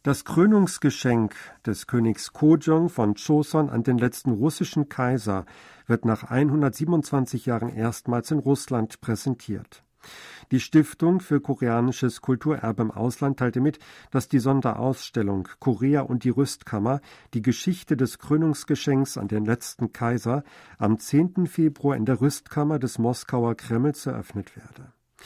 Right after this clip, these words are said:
Dabei werden fünf von siebzehn Geschenken zur Schau gestellt, die Kojong anlässlich der Krönung des russischen Kaisers Nikolaus des Zweiten im Jahr achtzehnhundertsechsundneunzig geschickt hatte.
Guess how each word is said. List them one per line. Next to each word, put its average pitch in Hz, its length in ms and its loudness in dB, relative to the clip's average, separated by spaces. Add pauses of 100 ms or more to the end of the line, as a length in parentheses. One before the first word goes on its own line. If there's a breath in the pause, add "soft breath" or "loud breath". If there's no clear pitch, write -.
(340 loud breath)
Dabei 110 260 0
werden 113 280 2
fünf 170 360 0
von 113 200 0
siebzehn 120 560 -4
Geschenken 104 520 -4
zur - 160 -8
Schau 113 300 -2
gestellt, 120 480 0 (440 loud breath)
die 131 60 4
Kojong 147 480 2
anlässlich 131 600 0
der 147 100 4
Krönung 139 460 2
des 123 220 -2
russischen 135 460 -2
Kaisers 131 520 -2
Nikolaus 117 600 0
des - 220 -8
Zweiten 117 460 -2
im 120 80 0
Jahr 113 240 -2
achtzehnhundertsechsundneunzig 117 1400 -2
geschickt - 440 -10
hatte. - 360 -20